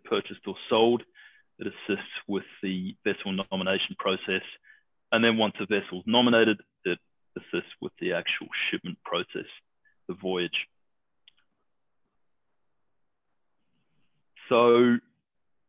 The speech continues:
the inherent part of this, well, one aspect of cargo value is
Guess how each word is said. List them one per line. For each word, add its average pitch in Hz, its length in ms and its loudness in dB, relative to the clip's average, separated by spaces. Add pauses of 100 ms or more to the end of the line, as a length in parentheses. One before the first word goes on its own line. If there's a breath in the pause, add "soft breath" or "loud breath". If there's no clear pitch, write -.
(2000)
the 127 220 2
inherent 131 480 4
part 110 260 4
of 98 100 -2 (100)
this, 95 160 0 (360)
well, 98 440 -2 (360)
one 131 220 2
aspect 113 460 0
of 92 120 -16
cargo 95 300 2
value 90 440 -2
is 107 60 -6